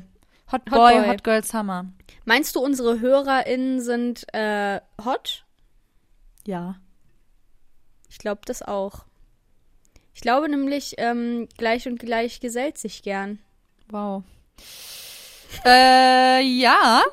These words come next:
Speaker 1: hm, deswegen <laughs> auf jeden Fall ja, klar, mega hot.
Speaker 2: Klar, mega hot, mega intelligent.
Speaker 1: Ihr seid auch alle
Speaker 2: Ähm,
Speaker 1: ganz
Speaker 2: und
Speaker 1: besonders,
Speaker 2: funny.
Speaker 1: ganz besonders auf eure Art halt.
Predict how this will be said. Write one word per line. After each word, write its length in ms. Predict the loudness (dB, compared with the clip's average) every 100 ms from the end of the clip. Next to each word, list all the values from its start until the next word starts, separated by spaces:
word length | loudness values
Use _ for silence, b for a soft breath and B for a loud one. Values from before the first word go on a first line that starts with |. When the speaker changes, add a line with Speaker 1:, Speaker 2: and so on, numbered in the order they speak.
| -4
Speaker 1:
hm, 300 | -6 -4 -2
deswegen 520 | -2 -4 -4 -4 -4 -8 -10
<laughs> 200 | -8 -4
auf 180 | -4 -2
jeden 160 | -4 -4
Fall 180 | -2 -2
ja, 200 | -2 -6
klar, 300 | -10 -12 -12 -14
mega 260 | -10 -10
hot. 280 | -10 -12 -18 _ _ -10
Speaker 2:
Klar, 300 | -4 -2 -2
mega 380 | -4 -2 -2
hot, 160 | -2 -4 -6 -18 -16 -6
mega 200 | -4 -4
intelligent. 1080 | -6 -8 -6 -6 -6 -4 -4 -4 -10 -16 -20 _ _
Speaker 1:
Ihr 80 | -2
seid 160 | 0 0
auch 80 |
alle 180 | -2 0
Speaker 2:
Ähm, 40 | 2
Speaker 1:
ganz 400 | 2 2 -2 -6
Speaker 2:
und 60 |
Speaker 1:
besonders, 540 | -8 -2 -2 -2 -2 -2
Speaker 2:
funny. 200 | -4 -2
Speaker 1:
ganz 360 | 0 -2 -4 -6
besonders 640 | -4 -2 -2 -2 -4 -8
auf 160 | -12 -8
eure 320 | -6 -4 -4
Art 300 | -6 -8 -12
halt. 280 | -12 -12